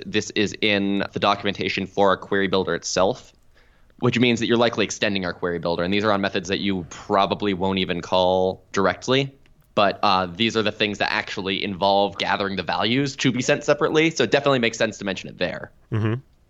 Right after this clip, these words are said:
Speaker 1: And then the, the last one is in a trait that, like, nobody ever interacts with directly, but they implicitly act, i-, interact with it all the time. It's called as expression. And it's like, if you do foo dot E Q something, whatever the right-hand side is, the bound isn't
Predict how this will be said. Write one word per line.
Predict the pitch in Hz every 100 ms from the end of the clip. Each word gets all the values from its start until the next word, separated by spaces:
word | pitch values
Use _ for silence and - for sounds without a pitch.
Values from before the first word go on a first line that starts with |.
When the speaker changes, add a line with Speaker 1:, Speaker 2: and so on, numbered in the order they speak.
| -
Speaker 1:
And | 117
then | 117
the, | 117
the | -
last | 107 123 135 -
one | 120
is | - 110 -
in | 113 107 104
a | -
trait | - 113 107
that, | -
like, | 101 - - -
nobody | 110 123 165 175 160
ever | - 127 127
interacts | 123 117 110 113 -
with | 113 -
directly, | 113 90 85 - 131 135
but | 117
they | 98 95
implicitly | 90 - 95 - 113
act, | 110 110 - -
i-, | 92
interact | - 123 117 117
with | 120
it |
all | - 113
the | 107
time. | 117 123
It's | -
called | 120 - -
as | 104 87
expression. | - - 120 - 147 156 - _ - - -
And |
it's | -
like, | 123
if | -
you | 120
do | 123 131 123
foo | - 127 123
dot | 120 -
E | 110
Q | 104 - 107
something, | 110 120 113 117 135 143 151 - _ _ _ _ -
whatever | 117 123 127
the | 123
right-hand | 101 - 113 101
side | 117 110 107
is, | 95 85 80
the | 92
bound | 117 120 120
isn't | 117 110 104 101